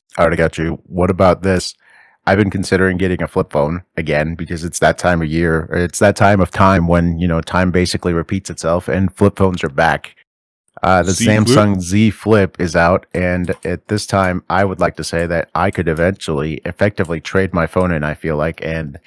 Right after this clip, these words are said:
Speaker 1: uh, Sprint might be like, "Hey, yo, here's, uh, here's a Z Flip. You wanna try it out?" And I'd be like, "Sure." But Samantha doesn't want me to get a Z Flip. What about y'all? Are y'all into this flip phone thing again?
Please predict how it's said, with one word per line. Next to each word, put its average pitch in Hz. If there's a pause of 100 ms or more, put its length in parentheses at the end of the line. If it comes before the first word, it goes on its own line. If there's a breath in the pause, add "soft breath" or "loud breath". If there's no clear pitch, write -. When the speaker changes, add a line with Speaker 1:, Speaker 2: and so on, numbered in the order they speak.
(460 soft breath)
Speaker 1:
uh, 78
Sprint -
might 82
be 80
like, 76
"Hey, 92
yo, 82
here's, 82
uh, 76
here's 82
a 76
Z 78
Flip. 82
You 80
wanna 78
try 90
it 87
out?" 101 (420 loud breath)
And 92
I'd 87
be 87
like, 87
"Sure." 110 (400 loud breath)
But 101
Samantha 113
doesn't 101
want 107
me 113
to 104
get 101
a 110
Z 78
Flip. -
What 107
about 113
y'all? 107
Are 78
y'all 95
into 107
this 101
flip 104
phone 117
thing 117
again? 117